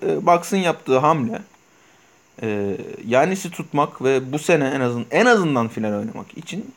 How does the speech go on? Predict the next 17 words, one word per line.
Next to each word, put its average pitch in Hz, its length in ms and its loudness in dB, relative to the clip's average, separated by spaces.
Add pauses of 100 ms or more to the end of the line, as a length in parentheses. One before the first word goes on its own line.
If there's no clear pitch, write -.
(160)
yaptığı 202 380 -2
hamle 185 440 2 (1120)
Eric 190 300 4
Bledsoe 208 380 2
ve 135 80 6
George 180 340 4
Hill'i, 127 340 0 (800)
e, 135 380 -6 (880)
Jrue 196 200 2
Holiday 208 380 6
ve 202 220 0
D 190 60 -4
J 180 140 6
Augustin'e 135 400 0
değiştirmek 101 480 -6
değil 110 100 -4
mi? - 60 -6